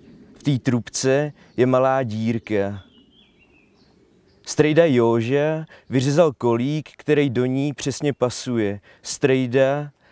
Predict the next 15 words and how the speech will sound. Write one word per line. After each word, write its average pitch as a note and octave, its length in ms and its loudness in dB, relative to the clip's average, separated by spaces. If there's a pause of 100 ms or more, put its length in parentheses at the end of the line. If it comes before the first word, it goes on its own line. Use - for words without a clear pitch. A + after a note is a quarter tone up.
(140)
to B2 120 0
umí C#3+ 240 2
se B2+ 200 -2
dřevem. G#2 680 -2 (640)
Mohl A#2 200 -2
by C3+ 120 2
nám C#3 200 2
vyřezat C3 440 0 (460)
celý C3 340 2
barák. A2 500 0 (1700)
Nafukuje C#3+ 920 -2 (460)
mi B2 120 -2
tím D3 200 -2
větrem C#3+ 420 0
balónky, B2+ 1040 -2